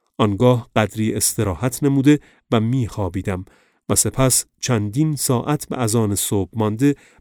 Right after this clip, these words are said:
برمیخواستم و مشغول نماز و دعا و ذکر و فکر می‌شدم و در موقع اذان صبح نماز صبح را می‌گزاردم و تا اول طلوع آفتاب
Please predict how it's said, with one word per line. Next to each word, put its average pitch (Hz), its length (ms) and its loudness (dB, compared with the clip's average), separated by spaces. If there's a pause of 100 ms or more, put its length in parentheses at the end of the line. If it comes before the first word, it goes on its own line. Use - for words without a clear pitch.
(100)
برمیخواستم 135 880 0 (360)
و 156 80 2
مشغول 131 640 -2
نماز 113 600 0
و 113 80 2
دعا 123 480 0
و 123 240 0 (320)
ذکر 104 460 -2
و 98 140 0
فکر 98 560 -6
می‌شدم 113 480 -8 (440)
و 135 80 2
در 101 160 0
موقع 101 440 0
اذان 101 340 0
صبح 139 400 4 (380)
نماز 123 500 4
صبح 117 340 0
را 107 120 2
می‌گزاردم 131 760 2 (340)
و 117 60 2
تا 104 320 0
اول 120 540 2
طلوع 101 480 -2
آفتاب 139 640 2